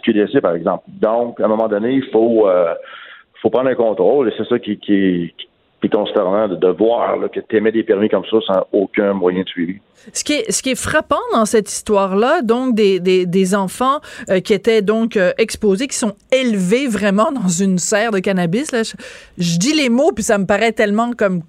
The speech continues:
Speaker 2: complètement, euh, aberrant, là. Ça va être quoi la prochaine affaire des enfants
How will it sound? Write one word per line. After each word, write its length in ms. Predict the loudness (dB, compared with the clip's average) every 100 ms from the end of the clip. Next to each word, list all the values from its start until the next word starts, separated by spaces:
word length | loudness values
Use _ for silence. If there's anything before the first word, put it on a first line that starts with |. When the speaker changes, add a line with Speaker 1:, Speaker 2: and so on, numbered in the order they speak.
| -4
Speaker 2:
complètement, 680 | -2 0 0 0 0 0 0
euh, 100 | -2 -4 -6
aberrant, 560 | -2 2 2 2 -2 -4
là. 140 | -6 -4
Ça 140 | -2
va 60 | -4
être 100 | -2
quoi 120 | 0
la 100 | 0
prochaine 280 | 0 -2 -2
affaire 300 | 0 -2 0
des 180 | 0 0
enfants 360 | -2 -2 -6